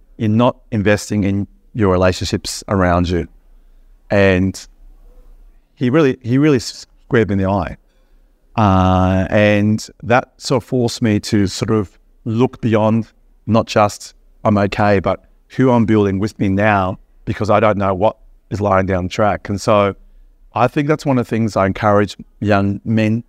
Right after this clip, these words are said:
generally to do, but men, uh, anyone, is to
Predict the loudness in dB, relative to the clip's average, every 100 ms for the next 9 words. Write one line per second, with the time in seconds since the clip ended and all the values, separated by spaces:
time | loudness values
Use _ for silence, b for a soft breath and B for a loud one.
0 | -4 0 2 0 0 0 2 0 -2 -2
1 | 0 0 -2 _ -20 _ _ _ -6 -2
2 | 0 -2 0 0 0 -4 -12 _ -2 -2
3 | -2 0 2 2 0